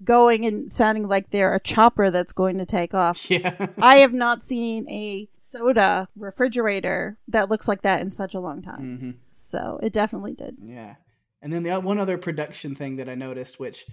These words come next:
Speaker 2: it's kind of, once you know it's there, it's so hard not to notice, is there are so many F-bombs in the actual original recording and filming of this movie, but then they decided to cut all of them but one out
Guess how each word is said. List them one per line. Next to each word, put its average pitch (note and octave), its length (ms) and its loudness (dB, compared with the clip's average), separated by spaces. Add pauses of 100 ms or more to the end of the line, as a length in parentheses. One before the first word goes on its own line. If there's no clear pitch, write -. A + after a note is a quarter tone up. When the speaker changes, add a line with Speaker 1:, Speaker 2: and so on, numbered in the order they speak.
(240)
Speaker 2:
it's F3+ 160 -4
kind F#3 220 -2
of, E3 60 -6
once G3+ 200 0
you G#3+ 80 0
know E3+ 300 0
it's G3 180 -6
there, A3 300 -2
it's D#3 240 -8
so F3+ 260 -6
hard D3 280 -6
not C3+ 220 -10
to D3 120 -10
notice, B2 500 -12 (540)
is C#3+ 600 -2 (120)
there F3 200 -2
are C3+ 160 -6
so - 360 -8
many F#3+ 300 -4
F-bombs C3 540 -12
in C3 80 -12
the B2+ 100 -12
actual C3 580 -12
original C#3 540 -8
recording D#3 500 -6
and C#3+ 80 -10
filming E3 320 -6
of D#3 80 -6
this D#3+ 160 -8
movie, E3 500 -6 (200)
but D3+ 180 -4
then F3+ 140 0
they F#3 140 0
decided E3+ 400 -4
to D3 80 -8
cut - 240 -10 (100)
all E3+ 300 -4
of E3 140 -8
them E3+ 180 -4
but D3 200 -6
one D3+ 380 -8
out B2 420 -10